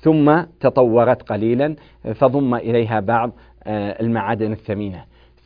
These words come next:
ثم تطورت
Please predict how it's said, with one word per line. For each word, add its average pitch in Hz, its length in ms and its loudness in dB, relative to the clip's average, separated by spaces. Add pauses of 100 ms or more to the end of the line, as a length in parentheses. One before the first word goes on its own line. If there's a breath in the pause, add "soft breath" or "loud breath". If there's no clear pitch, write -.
(100)
ثم 147 540 2 (440 soft breath)
تطورت 139 1080 2